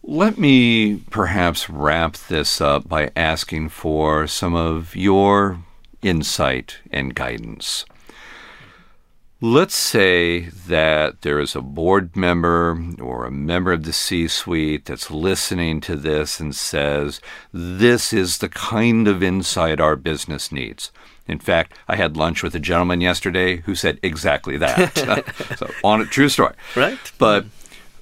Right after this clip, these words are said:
Speaker 1: what advice would you have for those senior executives who want to adopt an outside insight approach and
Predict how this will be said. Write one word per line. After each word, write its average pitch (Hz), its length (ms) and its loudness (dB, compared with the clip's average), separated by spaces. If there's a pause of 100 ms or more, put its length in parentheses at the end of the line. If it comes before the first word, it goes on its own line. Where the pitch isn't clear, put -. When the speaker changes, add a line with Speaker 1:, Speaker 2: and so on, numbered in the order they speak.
(100)
Speaker 1:
what 127 400 2
advice 92 760 0
would 85 200 -2
you 80 140 0
have 76 680 0
for 117 440 2
those 92 300 2
senior 82 480 0
executives 71 960 -4 (220)
who 82 520 0
want 117 520 0 (120)
to 107 180 2
adopt 73 680 0
an 78 220 -6
outside 90 480 0
insight 76 560 -4 (180)
approach - 920 -6 (680)
and 92 840 0